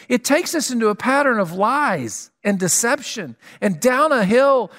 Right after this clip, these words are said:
and, and through a pathway. I-, it's like, <laughs> it's like Alice in Wonderland dropping down through the hole. And, and what God expects of you and I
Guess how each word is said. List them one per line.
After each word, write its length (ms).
and, 160
and 160
through 400
a 60
pathway. 680
I-, 20
it's 360
like, 320
<laughs> 60
it's 140
like 180
Alice 460
in 240
Wonderland 640
dropping 480
down 260
through 140
the 140
hole. 300
And, 120
and 200
what 160
God 320
expects 480
of 120
you 200
and 80
I 280